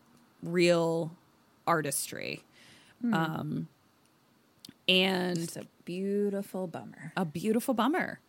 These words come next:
Speaker 1: Uh, the chick who plays Gwen, uh, really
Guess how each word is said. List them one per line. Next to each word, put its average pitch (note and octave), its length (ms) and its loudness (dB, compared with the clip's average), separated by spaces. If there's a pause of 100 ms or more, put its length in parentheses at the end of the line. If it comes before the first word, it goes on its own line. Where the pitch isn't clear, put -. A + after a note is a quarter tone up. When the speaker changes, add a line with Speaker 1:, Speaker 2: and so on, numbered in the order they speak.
(460)
Speaker 1:
Uh, F3+ 340 6
the F#3 120 0
chick C#4 200 0
who D4 80 2
plays B3 320 2
Gwen, F#3 720 2 (240)
uh, E3 460 2 (840)
really F3 920 0